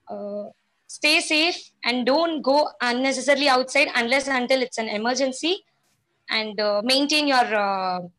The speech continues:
uh, health properly, taking all the food groups, all the nutrients, which and, which and all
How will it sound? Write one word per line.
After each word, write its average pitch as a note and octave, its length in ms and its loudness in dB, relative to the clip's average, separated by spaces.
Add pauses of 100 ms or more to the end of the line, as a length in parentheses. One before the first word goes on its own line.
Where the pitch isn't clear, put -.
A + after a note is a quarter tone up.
(380)
uh, G3+ 200 -4
health A3 320 0 (180)
properly, A3 500 0 (460)
taking C4 320 2
all A#3 260 4
the C4 60 0
food B3+ 240 -2
groups, B3+ 560 -4 (380)
all A3+ 240 2
the G3+ 760 0
nutrients, C4 640 -2
which A#3+ 200 0
and, B3 240 0
which A#3 200 0
and C4 140 0
all D#4 200 2